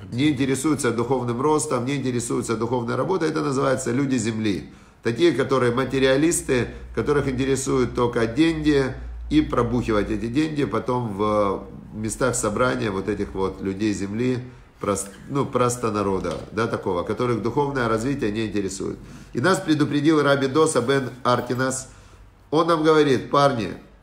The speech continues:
смотрите, утренний сон — не преступление, но знай, это ведёт к преступлению. Вино — не преступление, но это ведёт к преступлению. Болтовня пустая ведёт к преступлению.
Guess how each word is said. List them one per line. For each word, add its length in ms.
смотрите, 680
утренний 440
сон — 520
не 140
преступление, 800
но 180
знай, 340
это 200
ведёт 320
к 100
преступлению. 800
Вино — 720
не 140
преступление, 760
но 140
это 160
ведёт 300
к 20
преступлению. 800
Болтовня 520
пустая 920
ведёт 320
к 80
преступлению. 800